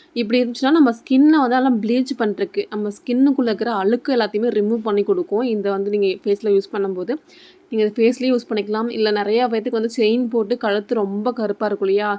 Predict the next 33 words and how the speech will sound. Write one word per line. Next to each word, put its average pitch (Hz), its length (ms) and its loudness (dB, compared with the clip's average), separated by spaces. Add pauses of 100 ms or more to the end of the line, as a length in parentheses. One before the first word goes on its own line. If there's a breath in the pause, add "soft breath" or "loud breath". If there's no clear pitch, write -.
(280 loud breath)
எண்ணெய் 226 380 2
போட்டாலும் 226 400 -2
போகாது. 202 480 -2
அதுக்கெல்லாம் 233 460 0
இது 254 80 2
வந்து 214 200 0
அடிக்கடி 214 400 0
யூஸ் 208 140 -4
பண்ணலாம் 196 320 -2
கழுத்துக்கு. 196 420 -4 (340)
ஃபேஸுக்கு 269 500 2
போடுறீங்க 214 360 -2
அப்படின்னா, 208 380 -2
ம-, 240 200 -2
ஒரு 202 180 -4
மாசத்துக்கு 233 460 -2
ஒரு 220 220 2
டைம் 214 180 0
மட்டும் 214 280 -2
யூஸ் 196 160 -4
பண்ணிக்கோங்க. 185 420 -6 (1120)
அடிக்கடிலாம் 247 520 0
ஃபேஸுக்கு 214 320 -4
போடக்கூடாது. 190 500 -6 (640 loud breath)
இது 262 180 4
கூட 262 220 2
நீங்க 285 180 4
தேவைப்பட்டா 240 580 0 (100)
லெமன் 233 520 4
ஜூஸ் 240 320 -2
கொஞ்சமா 208 360 0
ஆட் 208 220 -2
பண்ணிக்கோங்க. 185 420 -6